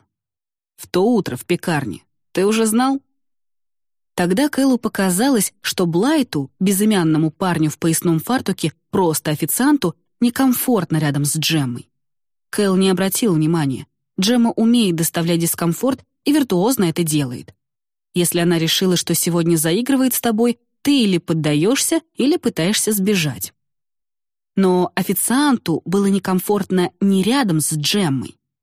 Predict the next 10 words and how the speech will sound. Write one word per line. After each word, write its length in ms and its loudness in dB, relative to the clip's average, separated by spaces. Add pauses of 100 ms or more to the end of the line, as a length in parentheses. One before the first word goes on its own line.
(540)
«Ты 220 0
знал, 380 0
что 200 -4
на 100 2
меня 280 2
сработал 580 -2
импринтинг 800 -2 (100)
уже 280 0
тем 320 0
утром?» 460 -6